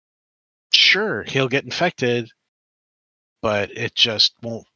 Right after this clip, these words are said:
do anything to him. And he becomes a breeding ground for the virus, you know, the common cold. And so, yeah, he, he rarely got sick while he was alive.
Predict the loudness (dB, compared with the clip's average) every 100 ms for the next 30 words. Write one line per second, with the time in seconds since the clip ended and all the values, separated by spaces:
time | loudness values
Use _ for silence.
0 | _ -2 2 4 2 0 -4 -2 0 -2
1 | -4 -10 _ _ _ _ _ _ -6 -4
2 | -4 -6 -4 -4 -4 -8 -6 -2 -2 -2
3 | -4 -4 -4 -6 -8 -6 -2 0 0 -4
4 | 0 2 2 -4 _ _ _ -6 -4 -4
5 | 0 2 2 0 0 0 -2 -8 -12 -20
6 | -20 _ _ _ _ -6 -2 0 0 0
7 | -2 -8 -16 _ _ _ _ _ _ _
8 | _ -4 -4 -8 -12 -18 -2 0 0 -2
9 | -6 -8 -6 -4 2 2 2 0 -2 0
10 | 0 -2 -14 -16 _ _ _ _ _ _
11 | _ _ _ _ -2 0 2 0 -2 -2
12 | -4 -4 -6